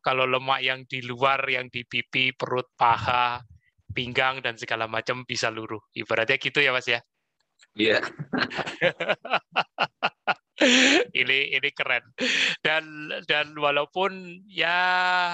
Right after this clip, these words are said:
Speaker 1: eh, sampai detik ini pun ya dibilang, dibilang tertekan sih sebenarnya tidak, tapi justru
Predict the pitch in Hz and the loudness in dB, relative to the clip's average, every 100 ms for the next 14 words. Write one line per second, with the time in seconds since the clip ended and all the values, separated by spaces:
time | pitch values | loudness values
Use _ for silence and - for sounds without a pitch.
0 | 180 - - 151 156 160 160 160 165 156 | -6 -6 0 2 4 2 2 2 0 -2
1 | 156 _ _ - - _ _ _ - - | -8 _ _ -20 -20 _ _ _ -20 -12
2 | - - 147 160 156 - 160 156 156 151 | -4 -2 0 -2 -2 -2 -2 -2 -6 -4
3 | 196 208 160 131 131 - 123 123 127 127 | -4 0 -2 -2 -6 -4 -2 -2 -4 -12
4 | 120 123 120 123 131 127 - 151 156 185 | -12 -4 -4 -4 -8 -8 -6 -6 -6 -8
5 | 165 139 110 107 123 123 117 135 127 113 | -8 -8 -4 -2 -2 -2 -2 -2 -2 -8
6 | 110 143 151 _ - - - _ 117 110 | -6 -6 -6 _ -20 -20 -20 _ -6 0
7 | - 139 143 147 135 | 0 4 4 4 0